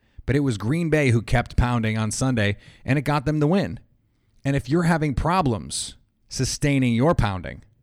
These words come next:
Blue Chew dot com is here to help. Blue Chew brings you the first chewable with the same F D A approved active ingredients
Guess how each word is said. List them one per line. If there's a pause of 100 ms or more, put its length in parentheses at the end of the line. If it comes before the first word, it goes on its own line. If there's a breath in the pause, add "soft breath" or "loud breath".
(260)
Blue
Chew
dot
com
is
here
to
help.
Blue
Chew
brings
you
the
first
chewable
with
the
same
F
D
A
approved
active
ingredients